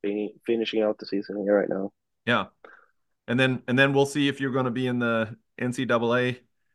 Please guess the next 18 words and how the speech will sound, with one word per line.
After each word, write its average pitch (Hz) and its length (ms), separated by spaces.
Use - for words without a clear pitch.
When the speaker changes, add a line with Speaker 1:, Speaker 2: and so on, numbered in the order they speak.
Speaker 2:
Uh, 104 420
we 143 140
may 170 180
see 185 300
as 131 220
one 139 160
of 139 80
these, 123 320
uh, 104 320
social 127 340
media 120 300
pops 113 420
up 107 320
says, - 560
uh, 95 400
"Angelin 156 580
commit." 139 640
Um, 98 580